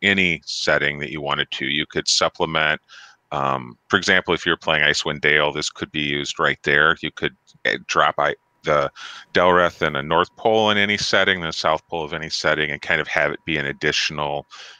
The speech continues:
um, add-on when we get to the, when we get it all produced. So,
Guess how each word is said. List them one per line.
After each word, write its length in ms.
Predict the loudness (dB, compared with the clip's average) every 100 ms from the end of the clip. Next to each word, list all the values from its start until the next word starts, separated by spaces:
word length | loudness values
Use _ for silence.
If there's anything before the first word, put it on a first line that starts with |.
| _ _ -2
um, 260 | -2 -2 0
add-on 420 | 2 2 2 0
when 140 | -4
we 100 | -6
get 180 | -2 -4
to 100 | -4
the, 260 | -4 -2 -2 -6
when 120 | -10
we 80 | -6
get 140 | -4
it 100 | -4
all 180 | -4 -8 -8
produced. 640 | -6 -2 -2 -2 -2 -2
So, 260 | 2 4